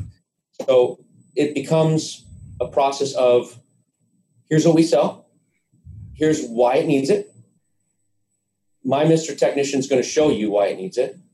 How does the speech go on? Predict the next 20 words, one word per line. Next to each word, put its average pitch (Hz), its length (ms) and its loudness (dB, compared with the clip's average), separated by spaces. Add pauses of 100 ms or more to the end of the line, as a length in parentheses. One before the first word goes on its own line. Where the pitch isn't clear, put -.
(560)
And 131 120 2
it 135 140 -2
builds 139 220 4
a 127 60 0
trust. - 440 -4
So 113 320 0 (280)
I 117 40 -4
guess 165 260 2
the - 120 -10
biggest 135 300 0
thing, 131 360 0 (440)
third 127 220 0
thing 127 160 2
would 117 140 0
be 117 160 -2
trust - 340 -2
between 113 360 0
the 107 60 0
customer, 143 540 -2 (520)
um, 104 640 0